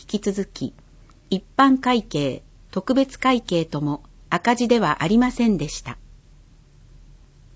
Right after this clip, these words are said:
令和四年度の決算状況。表。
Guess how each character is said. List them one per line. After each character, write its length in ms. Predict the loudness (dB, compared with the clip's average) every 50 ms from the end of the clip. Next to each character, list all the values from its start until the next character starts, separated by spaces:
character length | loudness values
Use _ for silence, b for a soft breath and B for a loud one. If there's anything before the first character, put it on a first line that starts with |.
| -20 -20 -20 -20 -20 -20 -6 2 4
令 220 | 6 6 6 4
和 140 | 2 0 -2
四 160 | 0 2 2
年 260 | 4 4 4 4 4
度 120 | 2 0 -2
の 300 | -2 -2 -4 -6 -8 -14 -8
決 240 | -6 -6 -6 -4 -4
算 300 | 0 2 4 6 4 6
状 200 | 6 4 4 4
況。 480 | 0 -4 -8 -6 -6 -6 -8 -10 -12 -16 _ _ -20 _ _ -20 -20 -20 -20 -20 -20 _ _ _ _ _ -20 -14 -4 0
表。 340 | 0 2 2 0 -2 -6